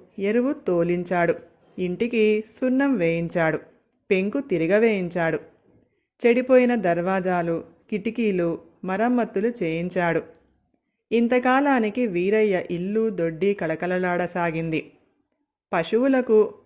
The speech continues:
కోళ్లకు కొట్టాలు ఏర్పడ్డాయి. ఎవరు ఒళ్ళు దాచుకునేటందుకు లేదు.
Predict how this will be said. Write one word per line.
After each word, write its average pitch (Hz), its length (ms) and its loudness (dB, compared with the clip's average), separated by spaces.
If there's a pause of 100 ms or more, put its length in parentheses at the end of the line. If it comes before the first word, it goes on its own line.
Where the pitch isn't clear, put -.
(140)
కోళ్లకు 196 640 0 (200)
కొట్టాలు 226 540 0
ఏర్పడ్డాయి. 165 640 0 (960)
ఎవరు 269 580 2 (840)
ఒళ్ళు 220 280 2
దాచుకునేటందుకు 185 1040 -2
లేదు. 165 400 0